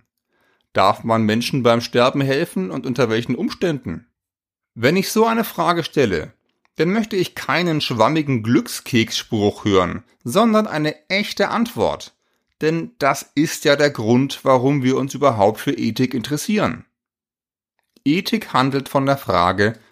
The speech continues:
was soll ich tun? Drittens, die Ethik sollte möglichst auch praktisch umsetzbar sein, uns im besten Fall sogar dazu motivieren. Sonst ist sie vielleicht eine interessante akademische Übung,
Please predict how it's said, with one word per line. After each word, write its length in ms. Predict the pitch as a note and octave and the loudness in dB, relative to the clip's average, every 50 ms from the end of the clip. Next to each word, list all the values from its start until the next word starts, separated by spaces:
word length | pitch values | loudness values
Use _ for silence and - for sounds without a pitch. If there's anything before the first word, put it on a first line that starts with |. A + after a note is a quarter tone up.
| _ _ | _ _
was 420 | - G2 G#2+ A2+ C#3+ - - - - | -4 0 2 2 2 0 -4 -8 -6
soll 320 | - A#2 G2+ G#2 G2 G2+ | -6 0 2 2 4 2
ich 140 | A#2 A#2+ - | 2 -4 -4
tun? 380 | - - F#3+ F3 B2 - - _ _ _ _ _ _ _ _ _ _ _ _ _ _ _ _ _ _ _ _ _ _ _ _ _ _ _ _ _ _ _ _ _ _ _ _ _ | -6 -6 -6 -6 -6 -8 -10 _ _ _ _ _ _ _ _ _ _ _ _ _ _ _ _ _ _ _ _ _ _ _ _ _ _ _ _ _ _ _ _ _ _ _ _ _
Drittens, 600 | - D3 A3 B3 - G2 D2 - - - - _ _ _ _ _ _ _ _ _ - | 0 0 0 0 0 -4 -6 -6 -10 -12 -14 _ _ _ _ _ _ _ _ _ -4
die 180 | - A3 A#3 A3+ | -2 0 2 0
Ethik 300 | B3 A#3 - G#3+ G#3+ - | 0 2 0 0 0 0
sollte 580 | - E3+ E3 F3+ F3 - F3+ F3 E3+ - - _ _ _ _ | 0 0 2 2 2 0 0 0 0 -2 -10 _ _ _ _
möglichst 540 | - A#2+ A#2 C3 D#3+ F3 - - D#3+ - - | 0 2 4 4 4 2 0 -8 -10 -10 -4
auch 220 | - C3 C3 - - | -2 -2 -2 -2 -2
praktisch 460 | - C3 A#2 - - - - C#3+ C#3 | 0 0 0 0 0 -2 -4 -4 -2
umsetzbar 640 | - F3 G3+ G3+ G#3 G3+ D3 - - - D3+ C#3+ B2 | -2 -4 0 0 0 -2 -2 -2 2 2 2 4 4
sein, 420 | A2 G2+ F#2 F2 D#2+ D#2 - - _ _ _ _ _ _ _ _ _ | 2 0 0 -2 -6 -10 -16 -20 _ _ _ _ _ _ _ _ _
uns 180 | - D#3 - - | -8 -6 -2 -2
im 80 | D3 | -2
besten 400 | B2+ F#3 G#3 G#3 - - - F3+ | 0 0 -2 -4 -4 -4 -4 -2
Fall 220 | - F3+ E3 E3+ D#3 | 0 0 0 0 0
sogar 320 | D#3+ D#3 D3+ D#3 D3 D3 | -2 0 4 4 4 4
dazu 260 | - C#3 C3+ - C#3 | 4 2 0 0 -2
motivieren. 720 | B2 A#2+ B2 A#2+ B2+ A#2+ A#2 - - - - - - _ _ _ _ _ _ _ _ _ _ _ _ _ _ _ _ _ _ _ _ | 0 0 0 0 0 -2 -2 -2 -6 -6 -6 -8 -12 _ _ _ _ _ _ _ _ _ _ _ _ _ _ _ _ _ _ _ _
Sonst 380 | B2+ A#2+ D#3 A3+ D#4 B3+ - - | 0 0 2 2 2 -2 -2 -4
ist 140 | A3 - - | -6 -4 -4
sie 100 | F#3+ D#3+ | -6 -4
vielleicht 420 | - F3+ E3+ D#3+ E3 E3+ - - | -2 2 2 2 2 0 -2 -2
eine 120 | D#3 C#3+ | -2 -2
interessante 800 | C#3 - - D#3 C#3+ - - C#3+ - - C#3+ D3+ F3+ E3+ F3 D#3 - | -2 -2 -4 -6 -6 -2 -2 -4 -2 0 -2 -2 0 0 -2 -2 -4
akademische 560 | C3+ - C#3+ C3 A#2 A#2 A#2+ C3 C3+ - D3+ | -2 0 0 2 2 2 2 2 0 -2 -4
Übung, 540 | - - F3 F#3 D3 A#2+ A2+ C#3 F3 G3+ | -4 -2 -4 -2 0 0 0 0 0 -4